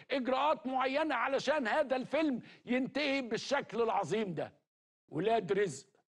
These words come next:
القاضية، شوف بقى أحمد عز، أحمد عز ده برضو ممثل عظيم، عمرو يوسف ده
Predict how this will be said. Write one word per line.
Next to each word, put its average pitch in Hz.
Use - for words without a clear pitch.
القاضية، 175
شوف 190
بقى 139
أحمد 165
عز، 135
أحمد 185
عز 180
ده 208
برضو 175
ممثل 156
عظيم، 143
عمرو 220
يوسف 202
ده 214